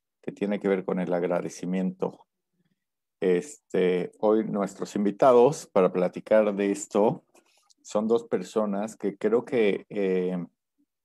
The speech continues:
en parte el crecimiento personal que ha-, que han tenido a, a desarrollarse, eh, no solo ha hablado del agradecimiento,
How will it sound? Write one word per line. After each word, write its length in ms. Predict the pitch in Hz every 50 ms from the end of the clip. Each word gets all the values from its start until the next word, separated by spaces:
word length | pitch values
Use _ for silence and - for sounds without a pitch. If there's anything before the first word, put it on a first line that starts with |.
| _ _ _ _ _ _ _ _ - - - - - _ -
en 120 | - 101 98
parte 300 | - 117 110 113 - 127
el 140 | 120 - -
crecimiento 960 | 104 98 98 - - 98 95 95 101 98 95 - 104 101 98 98 92 92 - -
personal 760 | 101 92 90 - - 98 95 107 110 104 101 110 113 - _ _ _ _ _ _ _ _ _ _ _ _ _ -
que 160 | - 98 98
ha-, 180 | 95 95 - -
que 200 | - - 98 95
han 200 | 95 101 98 -
tenido 680 | - 110 98 98 98 95 98 95 90 90 - - - _ _ - - - -
a, 540 | - 104 98 92 92 - - - 98 98 95
a 60 | 98
desarrollarse, 960 | 95 95 95 - 107 101 95 101 98 104 123 117 - - 104 107 123 147 180 - _ _ _ _ _ _ _ _ _ _ _ _ _ _ _ _ _ _ _ _ _ _ _ _ _ _ _ _ _ _ _ - - _ _ _ -
eh, 560 | 98 98 95 92 87 90 90 90 85 82 - -
no 260 | 110 104 117 123 117
solo 300 | - - - 139 147 139
ha 20 |
hablado 380 | 131 113 110 104 113 120 117 113
del 160 | 107 92 90
agradecimiento, 1000 | 87 87 87 87 90 90 - - 98 90 92 101 107 101 - 123 170 247 127 -